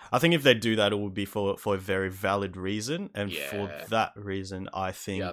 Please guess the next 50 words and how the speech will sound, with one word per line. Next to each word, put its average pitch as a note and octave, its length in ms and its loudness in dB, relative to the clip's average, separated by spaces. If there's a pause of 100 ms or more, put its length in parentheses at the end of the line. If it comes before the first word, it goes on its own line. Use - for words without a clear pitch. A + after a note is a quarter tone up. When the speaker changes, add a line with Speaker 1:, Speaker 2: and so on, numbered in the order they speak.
Speaker 2:
but - 100 -12
Speaker 1:
it G2 120 -4
would F#2 260 -6
be F2+ 380 -8 (120)
both G2 500 -6
Speaker 2:
Yeah. G#2+ 100 2
Speaker 1:
of F2+ 180 0
them. D#3 360 -4 (680)
Uh, F2 340 -6
but F#2+ 180 -4
yeah, C#3+ 120 8
it E3 80 6
would E3 140 2
be D#3 100 4
interesting A#2 380 -2
if, G#2 120 -6
if G2+ 200 -6
that, A2 180 2 (200)
that G#2 140 0
happened. G2 380 -2
Definitely, F#2 500 -6
I, G2 240 -6
I - 40 -8
think, F#2+ 420 -10 (240)
uh, F#2 280 -6 (320)
'cause F3 120 8
I G3+ 100 6
think, D#3+ 260 2
like, C3 240 2
i-, - 20 -2
if C#3 260 2
they C3 120 8
would A#2 220 2
do C#3+ 180 8
that, G#2+ 240 6
it's A2 180 0
because, G#2 760 0
like G#2 320 2
you G#2 80 -4
said G2 260 0
before, F#2 380 -2
it's - 260 -6
like, F#2 320 -4
is G2+ 140 -6
it F2+ 100 -12
people G2+ 280 -4
can't G#2 220 0
afford A#2 300 4
it G2+ 80 -2
because F#2+ 360 -6